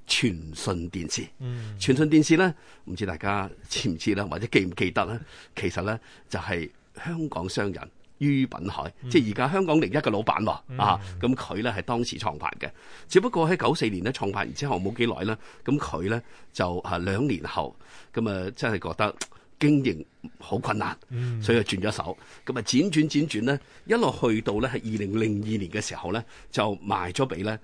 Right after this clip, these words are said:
Speaker 1: 中國時報集團。嗱，中國時報呢，如果喺大家了解台灣嘅報業嘅話呢，呢個係四大報紙之一。
Speaker 2: 嗯。
Speaker 1: 啊，好啦，噉啊，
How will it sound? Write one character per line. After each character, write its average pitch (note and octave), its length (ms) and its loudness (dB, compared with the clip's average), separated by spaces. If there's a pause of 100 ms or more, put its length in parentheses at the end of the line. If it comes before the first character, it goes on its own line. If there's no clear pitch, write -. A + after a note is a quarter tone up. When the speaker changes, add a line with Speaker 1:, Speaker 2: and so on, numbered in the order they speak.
(180)
Speaker 1:
中 F#3 320 4
國 - 240 0
時 - 260 -8
報 F#2 180 -4
集 - 100 -6 (120)
團。 - 180 -4 (520)
嗱， B2+ 40 -2
中 G#3 140 -2
國 D3+ 80 2
時 G2+ 140 -4
報 G2+ 180 -2
呢， B2+ 180 0
如 G#2 80 -4
果 B2 140 -2
喺 B2 80 0
大 F2+ 140 -8
家 A2 120 0
了 G2 160 0
解 G2+ 160 -6
台 - 220 -6
灣 F2+ 260 -2
嘅 C#3 180 2
報 G2+ 220 6 (100)
業 F#2 120 -6
嘅 - 140 -6
話 D#2+ 180 -6
呢， G2 120 -4 (240)
呢 F#3 180 8
個 A#2+ 120 -2
係 F#2+ 180 -2
四 G2+ 320 0
大 F#2+ 220 -6
報 F#2+ 280 0
紙 F2 220 -6
之 G2 140 -4
一。 F#2+ 60 -2 (240)
Speaker 2:
嗯。 A#2+ 200 -6 (140)
Speaker 1:
啊， - 180 -4 (280)
好 D3+ 100 2
啦， F3 160 4 (240)
噉 G#3+ 160 2
啊， F#3 100 4